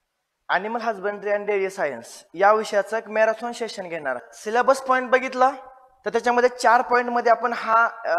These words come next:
हे सगळं lecture करणार आहे. पहिला आपण breed बघणार आहे, नंतर आपण त्याच्यामध्ये बघणार आहे सर्व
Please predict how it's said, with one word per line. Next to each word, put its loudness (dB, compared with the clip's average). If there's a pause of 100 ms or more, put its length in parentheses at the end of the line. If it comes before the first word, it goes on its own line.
(160)
हे -10
सगळं -2
lecture -4
करणार 0
आहे. -2 (380)
पहिला 8
आपण 4
breed -4
बघणार -2
आहे, -10 (500)
नंतर 2
आपण 2
त्याच्यामध्ये 0
बघणार 2
आहे -2
सर्व -4